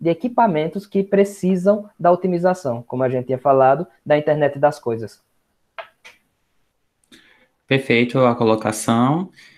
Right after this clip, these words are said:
Speaker 2: E agora vamos fazer um comparativo agora com Java? Eu acho que deu pra esclarecer bem a, a comparação entre C e C mais mais. É, vou dar um, só uma contextualizada pra gente comentar, tá certo?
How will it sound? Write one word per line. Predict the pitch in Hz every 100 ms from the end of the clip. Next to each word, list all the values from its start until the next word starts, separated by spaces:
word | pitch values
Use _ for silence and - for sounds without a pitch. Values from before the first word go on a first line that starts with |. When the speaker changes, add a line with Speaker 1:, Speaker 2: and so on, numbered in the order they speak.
| _ _ -
Speaker 2:
E | 139
agora | 156 165 160 175 180
vamos | - 180 240
fazer | 240 190 175
um | 175
comparativo | - - 147 139 139 127
agora | 123 120
com | 120 110
Java? | 127 151 113 98 92 - _ _ _ _ - _ -
Eu | 113
acho | 117 -
que | - 120 _
deu | 117 107 123
pra | 139 135 -
esclarecer | 117 - 127 127 143
bem | 120 117 131
a, | 131
a | -
comparação | - 120 120 117 - 113
entre | 110 120
C | 120 - 120 123
e | 135
C | -
mais | 127 131 113
mais. | 87 85 - - _ _ _ _ _ _
É, | - 139 143 - -
vou | 123 165
dar | 160 160
um, | 165
só | 160 180 185 175
uma | 135 131 127 127
contextualizada | - 131 131 - 135 123 139 151
pra | 147
gente | 143 139
comentar, | - 143 143 143 90 92
tá |
certo? | - 117 123